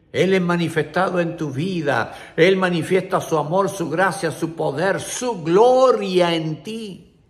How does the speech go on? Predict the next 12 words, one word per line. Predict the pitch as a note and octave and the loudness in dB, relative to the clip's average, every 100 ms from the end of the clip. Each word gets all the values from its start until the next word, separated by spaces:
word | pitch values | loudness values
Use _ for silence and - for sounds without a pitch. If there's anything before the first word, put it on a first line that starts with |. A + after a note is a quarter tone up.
| _ _ _ _ _ _ - | _ _ _ _ _ _ -10
haciendo | C#3 C3 G#3+ G#3+ G3 G3 | -8 -8 -6 -4 -2 -2
que | F#3 | -4
todas | F3 A#3+ A3 G3+ | -4 0 2 2
las | F3+ | -2
cosas | - B3 A#3+ - C#3 - - - - | -2 0 0 0 -8 -8 -18 -16 -2
en | D#3 D#3+ | -2 0
tu | E3+ | -4
vida | G3 G#3 F3 | -2 0 0
sean | - F#3 F3+ | 0 -4 -2
transformadas | F3 E3+ D3 E3 E3 F#3 F#3+ E3+ D#3+ | -2 -4 -2 -4 -2 -2 0 -2 -4
en | D#3+ | -8
bendición. | D3+ D3+ C#3+ C3 - F#3 F#3 F3 C3+ | -8 -10 -10 -14 -14 -14 -14 -16 -18